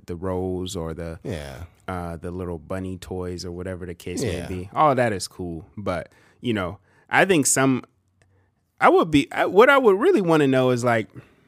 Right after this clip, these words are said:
Speaker 1: what woman, would a woman, yeah, I just think after a while, you just, whether the sex is good or not, you just want the feeling of a man and his,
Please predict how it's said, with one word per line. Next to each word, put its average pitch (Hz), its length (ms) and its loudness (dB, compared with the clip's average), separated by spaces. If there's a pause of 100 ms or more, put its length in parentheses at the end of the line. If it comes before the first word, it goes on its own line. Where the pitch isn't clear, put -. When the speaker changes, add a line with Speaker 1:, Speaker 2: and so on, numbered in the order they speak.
(480)
Speaker 1:
what 147 360 0
woman, 143 540 2
would 127 220 2
a 123 40 2
woman, 185 640 0 (2500)
yeah, 120 380 4
I 165 60 6
just 175 180 -2
think 139 180 2
after 127 280 0
a 107 80 2
while, 101 400 0
you 110 200 -4
just, 101 340 -8 (100)
whether 117 380 -2
the 101 100 -4
sex 127 320 -2
is 98 100 -10
good 117 320 0
or 107 120 0
not, 101 280 -6
you 151 120 -2
just 131 180 -4
want 113 300 -4
the 92 80 -12
feeling 101 400 -6
of 90 120 -8
a 90 60 -10
man 92 560 -10
and 87 140 -10
his, 87 260 -14